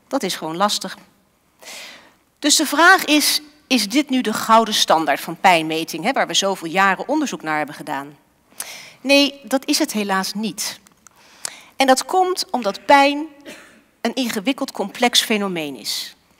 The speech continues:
Hier ziet u een oud, eh, bekend model, het pijnmodel van Leuzer. Het wordt wel het ei van Leuzer genoemd, of je kan het zien als schillen,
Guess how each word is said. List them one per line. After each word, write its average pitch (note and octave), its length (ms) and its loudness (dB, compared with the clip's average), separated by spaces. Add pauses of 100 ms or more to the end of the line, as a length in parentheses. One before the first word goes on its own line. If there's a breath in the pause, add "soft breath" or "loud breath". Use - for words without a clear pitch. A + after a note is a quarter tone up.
(720)
Hier C4+ 300 6
ziet C#4+ 200 4
u C4 120 -2
een F3+ 320 -4 (100)
oud, A3 440 2
eh, E3 80 -12 (220)
bekend A#3+ 420 -2
model, E3 460 0
het F3 260 -6
pijnmodel F#3 520 2
van D#3 220 -10
Leuzer. G#3+ 540 -2 (480 loud breath)
Het F3+ 120 -8
wordt G3 160 -2
wel D3 160 -4
het - 180 -10 (180)
ei E3+ 220 2
van F#3+ 140 -2
Leuzer F#3+ 340 -2
genoemd, G3 440 -4
of - 260 -6
je F3+ 120 -10
kan D#3+ 160 -4
het E3 140 -6
zien G#3 300 0
als E3 260 0
schillen, G3 440 2